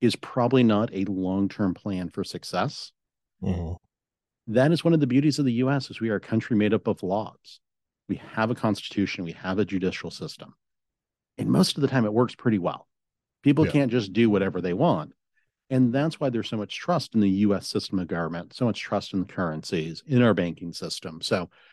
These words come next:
Speaker 1: we fall back on that. As far as gold and silver, folks who are online s-, spouting that you need to convert all your money into gold or silver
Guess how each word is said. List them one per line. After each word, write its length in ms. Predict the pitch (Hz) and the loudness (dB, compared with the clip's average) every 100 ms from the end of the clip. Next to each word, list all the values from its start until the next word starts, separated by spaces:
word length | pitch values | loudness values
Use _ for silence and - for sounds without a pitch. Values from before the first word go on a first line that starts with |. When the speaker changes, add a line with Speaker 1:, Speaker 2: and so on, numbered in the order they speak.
| _ _ | _ _
Speaker 1:
we 100 | 143 | 2
fall 280 | 135 180 170 | 4 4 4
back 260 | 120 110 | 2 2
on 240 | 101 87 82 | -2 -6 -6
that. 200 | 123 - - _ _ _ _ _ _ _ _ | -10 -16 -20 _ _ _ _ _ _ _ _
As 160 | 131 127 | -2 0
far 240 | 196 214 | 4 6
as 240 | 160 120 | 6 2
gold 520 | 131 113 90 117 139 120 | 0 -6 0 2 2 2
and 160 | 110 | -2
silver, 480 | - 120 110 110 117 | 0 0 0 -2 -6
folks 420 | - 120 110 - | -2 0 2 0
who 320 | - 113 104 - | 0 2 2 2
are 360 | 107 95 90 92 _ | 0 0 0 -4 _
online 680 | 127 117 113 98 101 107 113 | 0 2 2 0 -2 -2 -4
s-, 260 | - - - _ _ _ _ | -8 -16 -20 _ _ _ _
spouting 600 | - - 95 110 113 110 | -12 -2 2 4 4 2
that 220 | 98 139 | 0 -2
you 120 | 101 | -2
need 320 | 95 92 98 | -2 -2 -4
to 120 | - - | -6 -6
convert 400 | 101 90 101 92 | -6 0 0 0
all 160 | 90 | -2
your 120 | 95 | -2
money 360 | 95 92 98 123 | -2 -2 -4 -2
into 240 | 101 - | -4 0
gold 360 | 107 98 90 90 | 0 2 0 -2
or 80 | 90 | -6
silver 560 | - 95 87 98 87 | -4 -4 -2 -4 -4